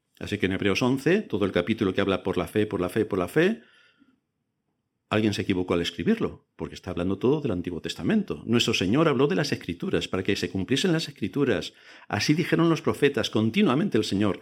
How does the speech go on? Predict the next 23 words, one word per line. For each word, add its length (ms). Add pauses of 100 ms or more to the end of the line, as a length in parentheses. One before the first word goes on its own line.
(400)
hace 220
mención 540 (380)
al 120
Antiguo 300
Testamento. 720 (240)
Los 180
apóstoles 560
todos 300
hacen 240
mención 320
al 60
Antiguo 280
Testamento. 540 (160)
Santiago 680 (360)
está 160
hablando 540 (960)
de 140
que 100
seamos 260
hacedores 420
de 60
la 140
palabra, 440